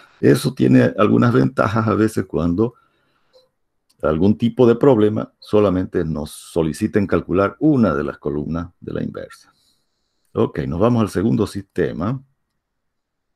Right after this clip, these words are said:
donde ahora el segundo sistema va a ser la matriz U con, donde las incógnitas ahora son la,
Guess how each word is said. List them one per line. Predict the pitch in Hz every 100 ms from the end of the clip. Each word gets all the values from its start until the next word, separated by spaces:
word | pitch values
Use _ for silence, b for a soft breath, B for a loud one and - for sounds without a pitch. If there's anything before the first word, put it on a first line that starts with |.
| _ _ _ _ _ _ _ _ -
donde | 80 76 73
ahora | 73 78 95
el | 98
segundo | 76 71 85
sistema | 98 107 104 92 90
va |
a | 85
ser | - 95 - _
la | - 71
matriz | - - - 76 -
U | - 131 120 -
con, | - 87 87 123 _ _ b b b b b b _ _ _ _ _ _ _ _
donde | - 71 69 67
las | 71 71 78
incógnitas | 78 101 107 101 -
ahora | 78 87
son | - 87 90
la, | 80